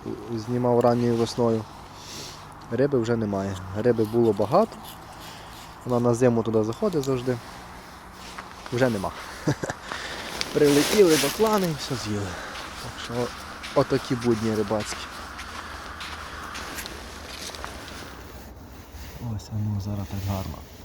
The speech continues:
на камеру, щоб покльовочку зазняти.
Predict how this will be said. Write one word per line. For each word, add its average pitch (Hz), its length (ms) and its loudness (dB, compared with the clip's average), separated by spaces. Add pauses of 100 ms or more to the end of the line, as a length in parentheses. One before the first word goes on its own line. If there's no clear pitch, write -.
(600)
на 104 260 -10
камеру, 101 380 -6
щоб - 120 -18 (200)
покльовочку 117 680 -12 (100)
зазняти. 107 840 -8